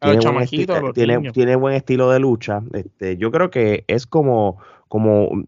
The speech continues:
Speaker 2: digo, Darby Allin es un luchador súper oscuro y eso, pero
Speaker 1: Sí, pero
Speaker 2: ti-,
Speaker 1: es como
Speaker 2: eh,
Speaker 1: ese
Speaker 2: eh, eh,
Speaker 1: vibe.
Speaker 2: yo creo que es, es ese vibe y, y me gusta el, el vibe, el vibe de él como tal. So,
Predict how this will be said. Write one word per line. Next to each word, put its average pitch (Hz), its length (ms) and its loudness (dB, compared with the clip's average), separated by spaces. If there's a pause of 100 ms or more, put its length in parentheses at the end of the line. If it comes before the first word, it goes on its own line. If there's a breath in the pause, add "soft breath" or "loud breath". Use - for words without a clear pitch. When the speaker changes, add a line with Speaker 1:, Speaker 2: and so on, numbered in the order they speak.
(100)
Speaker 2:
digo, 139 240 4
Darby 107 360 2
Allin 127 220 -2
es 147 60 -4
un 151 140 -2
luchador 135 360 -4
súper 117 360 -4 (180)
oscuro 131 680 -2
y 139 120 0
eso, 104 320 -6 (340 soft breath)
pero 120 220 4
Speaker 1:
Sí, 202 120 6
pero 185 280 2
Speaker 2:
ti-, 151 60 2
Speaker 1:
es 156 160 0
como - 180 -2
Speaker 2:
eh, - 40 -4
Speaker 1:
ese 151 200 4
Speaker 2:
eh, - 60 0
eh, 170 180 0
Speaker 1:
vibe. - 100 -16 (120)
Speaker 2:
yo 139 220 0
creo 151 180 0
que 160 100 -4
es, 139 360 -2
es 156 80 -4
ese 143 300 -2
vibe 107 260 -2 (100)
y, 117 160 -12
y 131 140 0
me 123 160 4
gusta 147 520 -4
el, 110 280 -2
el 107 180 0
vibe, 113 400 -2 (140)
el 107 200 0
vibe 113 300 -2
de 107 300 0
él 110 120 -6
como 104 280 -4
tal. 87 260 -4 (640 soft breath)
So, 131 440 2